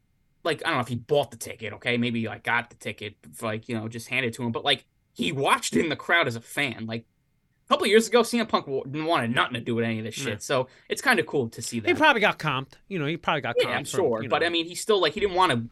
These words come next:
Speaker 1: take it in backstage.
Speaker 2: Right,
Speaker 1: He
Speaker 2: right,
Speaker 1: wanted
Speaker 2: right.
Speaker 1: to be, like,
Speaker 2: Right, right.
Speaker 1: in the crowd. So pretty cool.
Speaker 2: Okay, uh, let's wrap up with this. So last week, speaking of great shows, all right, last week I attended, uh, G C W, J C W, J Cup. All right, this is the return of the J Cup.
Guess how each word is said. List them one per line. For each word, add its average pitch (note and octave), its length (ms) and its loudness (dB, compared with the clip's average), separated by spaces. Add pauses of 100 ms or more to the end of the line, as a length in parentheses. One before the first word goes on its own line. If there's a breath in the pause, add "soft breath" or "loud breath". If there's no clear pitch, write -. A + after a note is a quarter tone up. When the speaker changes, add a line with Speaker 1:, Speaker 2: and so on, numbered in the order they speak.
Speaker 1:
take A#2+ 200 -2
it B2+ 80 -2
in G#2+ 80 0
backstage. A2 480 -6
Speaker 2:
Right, A3 80 8
Speaker 1:
He F#3+ 40 8
Speaker 2:
right, E3+ 60 4
Speaker 1:
wanted D#3+ 140 6
Speaker 2:
right. C3+ 120 2
Speaker 1:
to C#3 80 -4
be, B2+ 60 -14 (140)
like, A#2 100 -6
Speaker 2:
Right, A2 180 -4
right. G#2 100 -14
Speaker 1:
in C3+ 60 -4
the B2+ 60 -2
crowd. A2+ 400 -14
So A2 260 -12 (680)
pretty C#3 160 2
cool. - 220 -8 (100)
Speaker 2:
Okay, D#3 280 2 (380)
uh, C#3+ 300 0
let's D#3+ 220 -4
wrap E3 180 0
up C3 140 -6
with A2 140 -14
this. F2 220 -14 (180)
So E3 440 0 (460 soft breath)
last G#3+ 360 4
week, G#3+ 140 -2
speaking A#3 240 -4
of E3 80 -2
great D#3+ 320 0
shows, B2+ 420 -2
all G#2+ 60 -6
right, A#2 260 -6
last E3 400 0
week F3 360 0
I D3 240 2
attended, D3 520 -2
uh, B2 220 -6
G C#3+ 240 -6
C E3 220 -8
W, C#3 400 -2
J D#3+ 240 0
C D#3+ 180 -8
W, B2 480 -4
J G3+ 200 0
Cup. - 340 -18 (260)
All A2+ 100 -4
right, C3+ 160 0
this C#3+ 120 -4
is C3+ 80 -4
the C#3+ 60 -6
return F#3+ 280 -6
of F#3 60 -4
the E3+ 80 0
J C3 200 2
Cup. - 280 -12